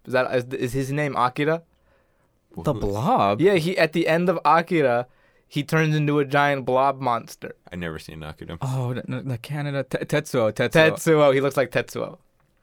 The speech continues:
Speaker 1: Gojo looks like Tetsuo.
Speaker 2: There
Speaker 1: If,
Speaker 2: you go.
Speaker 1: if Gojo let his hair grow out a little more.
Speaker 3: Mm.
Speaker 2: And wasn't a, a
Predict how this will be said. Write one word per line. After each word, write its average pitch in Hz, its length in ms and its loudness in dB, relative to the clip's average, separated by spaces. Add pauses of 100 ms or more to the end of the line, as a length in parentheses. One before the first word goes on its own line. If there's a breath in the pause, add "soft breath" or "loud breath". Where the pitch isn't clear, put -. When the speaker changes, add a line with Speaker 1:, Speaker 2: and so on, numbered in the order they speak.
(160)
Speaker 1:
Gojo 123 380 2
looks 113 180 -6
like 117 160 -6
Tetsuo. 113 500 -10
Speaker 2:
There 196 160 -8
Speaker 1:
If, 202 140 0
Speaker 2:
you - 60 -16
go. 180 100 -14
Speaker 1:
if 135 140 0 (400)
Gojo 117 380 0
let 110 120 -2
his 123 120 -10
hair 123 160 -6
grow 127 140 -6
out - 120 -8
a - 20 -12
little 82 200 -10
more. - 260 -14 (140)
Speaker 3:
Mm. 82 160 -14 (200)
Speaker 2:
And 107 240 -4
wasn't 104 340 -2
a, 92 200 -4 (280)
a 92 240 -2